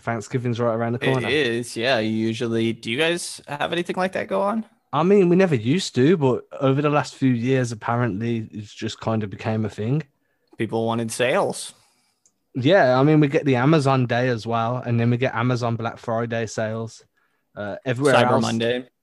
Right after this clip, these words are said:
Speaker 1: Cyber Monday. Everywhere else in the country is on lockdown, so Amazon's gonna make an absolute killing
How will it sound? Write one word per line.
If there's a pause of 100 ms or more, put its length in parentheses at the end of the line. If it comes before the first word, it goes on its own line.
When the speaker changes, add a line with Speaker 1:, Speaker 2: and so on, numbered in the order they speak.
(260)
Speaker 1:
Cyber
Monday. (500)
Everywhere
else
in
the
country
is
on
lockdown,
so
Amazon's
gonna
make
an (140)
absolute
killing